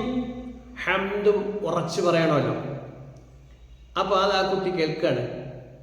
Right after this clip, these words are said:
ഇത് അവന്റെ ജീവിതത്തിൽ ഒരു മാറ്റം ഉണ്ടാക്കും. അപ്പൊ നമ്മുടെ ജീവിതത്തിൽ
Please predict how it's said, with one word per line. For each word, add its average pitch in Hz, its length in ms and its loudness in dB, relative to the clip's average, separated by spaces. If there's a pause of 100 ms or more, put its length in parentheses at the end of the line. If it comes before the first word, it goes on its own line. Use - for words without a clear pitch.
ഇത് 190 140 2
അവന്റെ 180 220 4
ജീവിതത്തിൽ 180 680 2
ഒരു 160 80 0
മാറ്റം 147 420 0
ഉണ്ടാക്കും. 113 360 -4 (1300)
അപ്പൊ 170 120 0
നമ്മുടെ 190 460 2
ജീവിതത്തിൽ 175 680 0